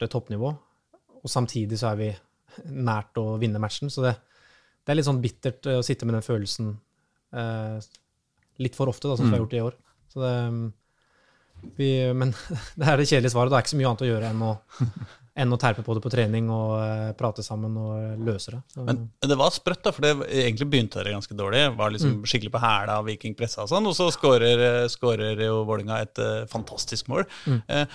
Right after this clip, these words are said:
Speaker 3: og så, men fortsatt er det litt sånn haltende, og så blir det egentlig bedre og bedre og bedre gjennom hele kampen.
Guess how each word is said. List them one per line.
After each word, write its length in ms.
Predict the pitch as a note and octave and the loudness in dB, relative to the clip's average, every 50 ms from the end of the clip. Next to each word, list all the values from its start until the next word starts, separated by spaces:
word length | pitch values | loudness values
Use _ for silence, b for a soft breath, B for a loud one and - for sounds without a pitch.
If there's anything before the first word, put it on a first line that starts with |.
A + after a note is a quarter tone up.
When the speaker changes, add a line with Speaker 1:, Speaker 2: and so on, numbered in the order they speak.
| B B B | B B B
Speaker 3:
og 100 | - E3 | -4 -4
så, 200 | - - F3 E3 | -2 0 0 2
men 160 | D3+ D#3+ E3+ D3 | 2 2 2 2
fortsatt 300 | - C3 A2+ G#3 A#3+ C#4+ | 2 2 2 4 4 4
er 140 | B3 D#3 C3+ | 4 4 4
det 100 | D3 D3 | 4 4
litt 100 | C#3+ C3 | 4 4
sånn 140 | D3+ D#3 - | 2 0 0
haltende, 440 | - D#3+ C3+ A2 G2+ - - D#3 G3 | 0 0 -2 -2 -4 -8 -6 -4 -2
og 60 | A3 | -2
så 100 | A3 G#3 | 0 0
blir 160 | E3 C#3 C#3+ | 0 0 2
det 100 | E3+ F3 | 2 0
egentlig 220 | - F3 E3 C#3 - | 0 -4 -6 -4 -2
bedre 400 | A2 A2 G#2+ G#2 G2+ A2+ B2+ C#3 | -2 -2 0 -2 -2 0 0 0
og 80 | B2 | 2
bedre 320 | B2 A2+ G#2 G#2 G2+ A2+ A#2+ | 2 2 2 0 0 0 0
og 60 | G#2+ | 0
bedre 340 | A2+ G#2+ G#2 G#2 A2+ A#2+ A#2 | 0 0 -2 -2 -2 -2 -2
gjennom 260 | A2 G#2+ G#2+ A#2 B2 | -2 -2 -2 -4 -8
hele 400 | A#2+ B2+ D3+ B2 G#2 G2 G#2 A2+ | -4 -2 -2 -2 -2 -2 -6 -8
kampen. 480 | - - G2+ G#2+ - _ G3 A#3 A#3+ | -6 -6 -8 -8 -8 _ -4 -2 -2